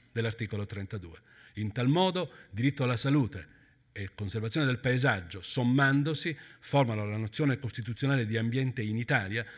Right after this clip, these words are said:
mostrando che la Costituzione del quarantotto può produrre frutti anche oggi ed è considerata, da chi se ne intende, la più avanzata formulazione, la più avanzata formulazione costituzionale dell'ambiente. A volte si dice,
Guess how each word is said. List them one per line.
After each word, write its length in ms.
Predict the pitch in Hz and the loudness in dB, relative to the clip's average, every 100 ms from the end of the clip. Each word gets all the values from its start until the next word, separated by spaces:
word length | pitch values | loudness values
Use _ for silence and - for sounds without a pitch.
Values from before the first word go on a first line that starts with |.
| - - | -20 -2
mostrando 500 | 123 127 170 175 156 | 0 2 2 2 2
che 80 | 127 | 0
la 80 | 120 | -2
Costituzione 440 | 120 131 170 147 | -4 -4 -2 -2
del 100 | 123 | 0
quarantotto 680 | 143 147 143 98 92 - 98 | -2 -2 -2 -6 -10 -12 -10
può 180 | - 117 | -4 -4
produrre 440 | 123 113 113 117 | -2 -2 -2 -4
frutti 400 | - 87 - 101 | -8 -12 -12 -8
anche 280 | 101 - 131 | -6 -2 -2
oggi 360 | 90 87 104 - - - | -2 -6 -10 -10 -14 -4
ed 120 | 117 | 0
è 60 | 113 | 0
considerata, 680 | 117 110 123 123 90 92 90 - - | 2 0 2 0 0 -6 -12 -16 -18
da 100 | - | -14
chi 120 | 92 98 | -10 -6
se 120 | 107 | -4
ne 60 | |
intende, 440 | 113 - 85 85 90 - - | -4 -6 -10 -12 -14 -16 -12
la 140 | 107 107 | -8 -6
più 220 | - 147 | 2 2
avanzata 580 | 120 123 113 131 123 120 | 4 2 0 0 -2 -2
formulazione, 920 | - 110 117 113 107 110 90 90 85 - - - | -2 0 2 0 -2 -6 -6 -8 -12 -16 -20 -8
la 120 | 107 | -6
più 160 | - 127 | -2 0
avanzata 480 | 113 107 113 104 101 | 0 -2 -4 -6 -6
formulazione 840 | 113 107 104 101 - 90 87 87 - - | -4 -4 -4 -6 -8 -10 -10 -10 -14 -4
costituzionale 920 | 123 - 110 104 117 95 82 82 85 - - | -2 -2 -4 -4 -2 -2 -4 -10 -14 -18 -4
dell'ambiente. 680 | 110 101 92 80 69 - _ _ _ _ _ - _ _ - - - - - - - - | 0 0 -2 -6 -12 -20 _ _ _ _ _ -20 _ _ -20 -20 -20 -20 -20 -20 -8 2
A 100 | 170 | 6
volte 440 | 220 220 214 123 | 8 6 2 -6
si 180 | - 165 | -4 2
dice, 400 | 147 135 139 | 2 2 0